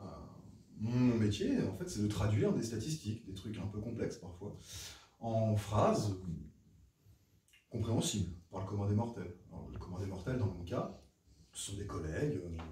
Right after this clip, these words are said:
des directeurs, des directrices, des, des élus, puisque je travaille dans un conseil régional, où mon métier, euh, en fait, est d'éclairer, euh, la décision publique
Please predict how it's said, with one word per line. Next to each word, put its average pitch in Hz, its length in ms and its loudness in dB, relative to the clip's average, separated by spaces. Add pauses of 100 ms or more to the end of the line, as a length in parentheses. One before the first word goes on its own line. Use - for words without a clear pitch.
(160)
des 98 80 -6
directeurs, 85 540 -6
des 113 60 -6
directrices, 95 520 -8
des, 104 140 0
des 107 260 4
élus, - 260 0 (440)
puisque - 200 -8
je - 60 -2
travaille 180 240 8
dans 131 120 6
un 117 60 2
conseil 220 280 4
régional, 95 440 4 (920)
où 135 60 6
mon 170 140 12
métier, - 500 8 (120)
euh, 110 40 0
en 98 440 2
fait, - 280 2
est 101 80 2
d'éclairer, 113 640 6 (180)
euh, 104 140 -4 (120)
la 95 100 -4
décision 110 420 4
publique - 680 -4